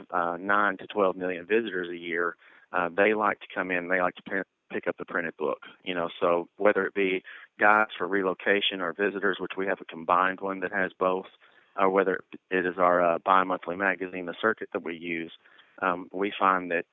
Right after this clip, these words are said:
visitors like having that in their hand. They like to look for it. And we find that our members have a lot of success in that. Um, I still, I've been here two and a half years, and I kinda still have on my, my tourist hat 'cause this is where I vacation most of my life. And I know that when I came in here, I always like to open up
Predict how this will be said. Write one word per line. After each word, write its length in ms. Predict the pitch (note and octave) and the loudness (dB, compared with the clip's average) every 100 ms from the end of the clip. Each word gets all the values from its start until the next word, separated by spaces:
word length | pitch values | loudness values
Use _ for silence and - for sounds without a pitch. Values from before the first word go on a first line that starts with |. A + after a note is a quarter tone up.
| _ | _
visitors 420 | G#3 F#2+ F2 F2 | 0 2 -2 -2
like 240 | F#2 F#2+ - | 2 2 2
having 320 | G2+ F#2+ F2 | -2 -2 -2
that 120 | F2 D#2+ | -6 -6
in 40 | |
their 120 | E2+ | -6
hand. 340 | F#2 F2+ F#2 E2+ | -2 0 0 0
They 60 | |
like 180 | E2+ F2 | -2 -2
to 80 | F2 | -2
look 180 | F#2 - - | -2 -2 -4
for 200 | F2 F2 | -2 -2
it. 80 | - - - - _ - | -4 -12 -20 -20 _ -4
And 120 | A2 | -2
we 100 | C3+ | 0
find 240 | C3 D3 B2+ | 4 4 4
that 60 | |
our 100 | G#2 | 2
members 320 | G2 A2 G#2+ - | 2 -2 -2 2
have 140 | G2 | 2
a 60 | F2+ | 4
lot 180 | F#2 F#2 | 2 2
of 80 | |
success 400 | - - - G2 - | -2 -6 2 2 2
in 120 | D#2+ | -6
that. 220 | D#2 C#2+ C2+ _ | -6 -8 -10 _
Um, 360 | F#2 F2+ D#2+ D#2 _ _ - | -4 -2 -4 -6 _ _ 2
I 120 | G#2 - | 2 0
still, 200 | G#2+ F#2 | 0 4
I've 160 | G#2+ G#2+ | 4 2
been 120 | G2 | -4
here 120 | G2 | -4
two 140 | G2 | -4
and 100 | G2 | -4
a 40 | F2+ | -2
half 200 | F2+ - | -4 -2
years, 260 | F#2 F2+ F2+ | 2 2 2
and 80 | |
I 60 | F2 | -4
kinda 240 | - F#2 E2+ | -2 -4 -2
still 180 | F#2+ F2 | -2 2
have 180 | F2+ F2 | 2 2
on 160 | E2+ | 0
my, 200 | F2 E2 E2 _ | -2 -4 -6 _
my 160 | F2 D#2 - | -4 -4 -4
tourist 360 | - A2+ F#2 - - _ _ | -2 0 0 -4 -16 _ _
hat 300 | G2 F2 E2+ - _ | -2 0 0 -6 _
'cause 120 | G2 | -4
this 160 | F2+ E2+ | -4 -6
is 80 | |
where 160 | E2+ F2 | 0 2
I 60 | D#2+ | 2
vacation 520 | D#2+ - G2+ G2+ F2+ | -2 0 0 0 -4
most 220 | E2 - | -6 -6
of 60 | F2 | -8
my 100 | D#2+ | -6
life. 280 | E2 E2 - - - - - - | -6 -8 -12 -20 -20 -20 -18 2
And 100 | G#2+ | 6
I 80 | A2 | 6
know 200 | A2 A2 | 4 2
that 140 | G2 | -2
when 100 | F#2 | 0
I 120 | G#2 | 0
came 280 | - G2+ F#2 | 0 -6 -6
in 80 | F2+ | -6
here, 160 | F#2 | -4
I 120 | F2 F#2 | -2 0
always 220 | G2 G#2 | -2 -2
like 140 | G2+ | -4
to 100 | - - | -4 -8
open 200 | F2+ F#2 | -6 -4
up 120 | F2+ | -6